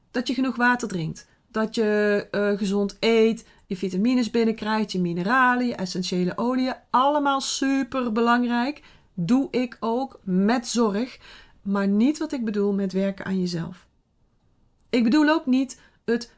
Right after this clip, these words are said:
meer consumeren van informatie. Dus niet het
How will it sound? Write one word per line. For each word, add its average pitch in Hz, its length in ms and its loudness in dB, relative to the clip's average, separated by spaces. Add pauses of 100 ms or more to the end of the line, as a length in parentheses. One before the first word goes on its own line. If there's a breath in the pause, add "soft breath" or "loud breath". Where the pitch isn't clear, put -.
meer 254 640 0
consumeren 226 840 0
van - 200 -8
informatie. 190 840 -6 (440 soft breath)
Dus 226 300 -2
niet 254 340 2
het 226 300 -4